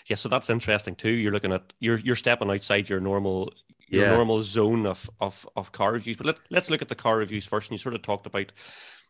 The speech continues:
Speaker 1: the, uh, the timescales you're under for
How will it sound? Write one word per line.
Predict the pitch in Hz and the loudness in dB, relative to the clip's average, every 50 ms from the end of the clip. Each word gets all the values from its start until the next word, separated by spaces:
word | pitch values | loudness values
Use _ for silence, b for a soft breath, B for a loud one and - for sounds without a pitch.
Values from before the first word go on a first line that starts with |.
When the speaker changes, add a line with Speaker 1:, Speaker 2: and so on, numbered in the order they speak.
| B _ | B _
Speaker 1:
the, | - 113 101 98 95 95 92 | -2 0 0 0 0 0 0
uh, | 92 90 87 87 87 87 87 - - | 0 0 -2 -2 -4 -4 -6 -8 -12
the | 113 110 | -16 -16
timescales | - - - 95 98 104 - - 117 107 104 101 - | -12 -6 -4 -4 -4 -4 -4 -4 -2 -2 -2 -2 -4
you're | 101 98 | -4 -6
under | 95 95 98 104 98 | -6 -4 -4 -6 -6
for | - - 98 92 92 95 101 | -4 -4 -4 -2 -2 -4 -6